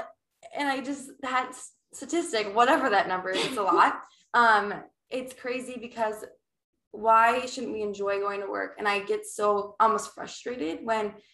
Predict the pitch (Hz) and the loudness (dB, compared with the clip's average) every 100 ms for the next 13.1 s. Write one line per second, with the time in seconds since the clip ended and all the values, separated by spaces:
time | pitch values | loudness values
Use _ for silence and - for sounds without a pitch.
0 | _ 269 262 226 226 - 214 226 226 220 | _ -8 -2 -2 -2 -4 -2 0 0 2
1 | 208 208 208 202 202 202 202 196 190 190 | 0 0 2 4 4 4 0 0 -4 -10
2 | _ _ _ 208 196 - 226 226 208 214 | _ _ _ 2 2 -4 -2 -2 2 6
3 | 202 196 - 208 208 208 208 208 - 208 | 8 6 2 0 0 2 2 2 0 -6
4 | 208 - 196 - 240 233 214 208 196 - | -6 -8 -10 2 2 2 0 -4 -4 -16
5 | - 254 254 277 269 233 240 233 240 226 | -4 -2 0 0 -2 0 -2 2 0 2
6 | 220 226 214 214 208 208 214 208 214 208 | -2 -4 -6 -2 -2 0 -4 -2 0 0
7 | 214 208 247 262 247 226 208 208 214 - | 0 -6 0 0 0 0 2 2 2 -4
8 | _ _ 233 226 214 202 208 208 202 - | _ _ -2 0 2 2 -2 -4 -4 -4
9 | 196 185 - 214 214 214 214 208 196 - | -4 -4 -4 -2 -2 -2 -2 -2 -4 -8
10 | 208 - 202 190 202 196 196 190 - _ | -12 -8 -8 -6 -2 0 0 -4 -10 _
11 | _ _ _ _ _ - 190 190 185 - | _ _ _ _ _ -2 -2 0 -4 -2
12 | 190 196 190 190 180 208 - 208 196 185 | -2 0 0 2 0 -2 0 4 4 4